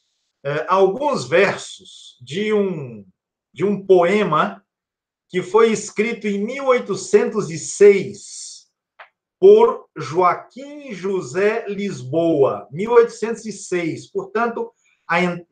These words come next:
estamos na entrada do século dezenove, mas o que ele escreve refere-se ao século anterior. O poema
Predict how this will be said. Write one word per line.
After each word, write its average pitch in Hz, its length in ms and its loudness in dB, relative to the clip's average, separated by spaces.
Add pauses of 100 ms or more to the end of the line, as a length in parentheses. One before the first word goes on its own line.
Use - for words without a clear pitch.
(160)
estamos 185 280 0
na 180 140 2
entrada 214 500 6
do 185 120 4
século 175 420 2
dezenove, 240 600 6
mas 160 340 0
o 180 100 -10
que 208 100 -8
ele 226 160 6
escreve 240 680 0
refere-se 226 840 0 (840)
ao 175 140 6
século 196 400 6
anterior. 180 680 4 (1000)
O 339 240 -2
poema 160 720 2